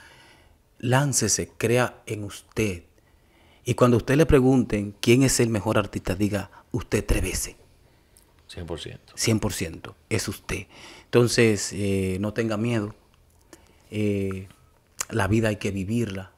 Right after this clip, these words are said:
Speaker 1: y llevarse los momentos bonitos de la vida. Sea lo que sea, sea chico, sea joven, sea esto, sea lo que sea,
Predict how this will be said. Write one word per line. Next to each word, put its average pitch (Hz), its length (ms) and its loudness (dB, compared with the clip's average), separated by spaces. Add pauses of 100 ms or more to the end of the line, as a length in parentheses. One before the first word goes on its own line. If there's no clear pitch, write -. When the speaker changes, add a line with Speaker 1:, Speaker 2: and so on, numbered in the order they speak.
(340)
Speaker 1:
y 104 100 -10
llevarse 107 380 2
los 104 100 -6
momentos 98 380 -6
bonitos 98 300 -6
de 92 60 -8
la 90 100 -8
vida. 98 340 -8 (640)
Sea 113 340 4
lo 107 100 2
que 95 120 -4
sea, 101 180 -2
sea 131 200 0
chico, 151 360 -2
sea 131 180 0
joven, 139 420 0
sea 120 240 2
esto, 131 200 0
sea 117 140 0
lo 117 120 2
que 104 100 -6
sea, 107 380 4